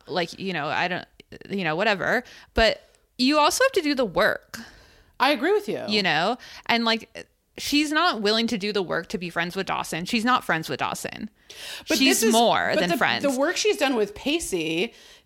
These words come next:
Speaker 2: is the most work we've seen her do with anyone. And I
Speaker 1: Mm-hmm.
Speaker 2: think that's
Speaker 1: I don't
Speaker 2: saying
Speaker 1: see her do work. I see Pacey do work.
Speaker 2: But, <sighs> I mean
Speaker 1: What work is she doing?
Speaker 2: I mean, not right now. Uh, but I think they
Speaker 1: When ha-,
Speaker 2: have
Speaker 1: when
Speaker 2: had
Speaker 1: this, uh,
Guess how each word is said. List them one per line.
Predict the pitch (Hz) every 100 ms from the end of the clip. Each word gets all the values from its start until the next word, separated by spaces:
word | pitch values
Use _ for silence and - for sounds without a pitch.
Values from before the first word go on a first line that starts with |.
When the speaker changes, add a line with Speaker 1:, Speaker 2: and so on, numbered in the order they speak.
| _
Speaker 2:
is | 247 262 196
the | 254
most | 220 208 262 320 -
work | 214 208 208
we've | 220 190
seen | - 247 294
her | 226 196
do | 160 165
with | 165 165
anyone. | 160 160 160 156 165 -
And | 208 262
I | 254
Speaker 1:
Mm-hmm. | 269
Speaker 2:
think | 339
that's | 359 311
Speaker 1:
I | 262
don't | 349 427
Speaker 2:
saying | - -
Speaker 1:
see | 285 285
her | 254
do | 214 208
work. | 170 175 -
I | 180
see | 185 226
Pacey | 208 - 156 -
do | - -
work. | - - - - _
Speaker 2:
But, | 196 294 554 - _ _ _ _ _ _ _ _ _ _ _ _ -
<sighs> | - - - - - 208 - _ _
I | 285
mean | 320 339 320 311 302 302
Speaker 1:
What | 226 269
work | 269 277
is | 277
she | - 247
doing? | 214 226 185 151 190 214 _ _ _ _ _ -
Speaker 2:
I | 254
mean, | 240
not | 233 196
right | 165
now. | 165 147 101 85 160 -
Uh, | -
but | 226
I | 247
think | 254 302 294
they | 240
Speaker 1:
When | 247
ha-, | 285
Speaker 2:
have | 269 214 214
Speaker 1:
when | 233
Speaker 2:
had | 240 269
Speaker 1:
this, | 247 240
uh, | 233